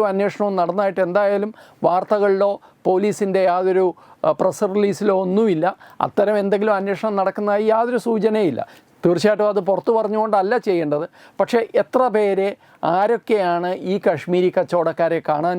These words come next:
വരുന്നത്, ആരൊക്കെയാണ് അവിടെ ബന്ധപ്പെടുന്നത് എന്നറിയാൻ എന്തെങ്കിലും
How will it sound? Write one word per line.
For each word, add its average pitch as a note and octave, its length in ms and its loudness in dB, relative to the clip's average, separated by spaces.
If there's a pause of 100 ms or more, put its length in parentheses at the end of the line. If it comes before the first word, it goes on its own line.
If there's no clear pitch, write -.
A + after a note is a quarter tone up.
വരുന്നത്, D3 400 -2 (460)
ആരൊക്കെയാണ് E3 520 0 (120)
അവിടെ D#3+ 180 0 (100)
ബന്ധപ്പെടുന്നത് E3+ 720 -2
എന്നറിയാൻ E3+ 460 0 (280)
എന്തെങ്കിലും C4+ 380 2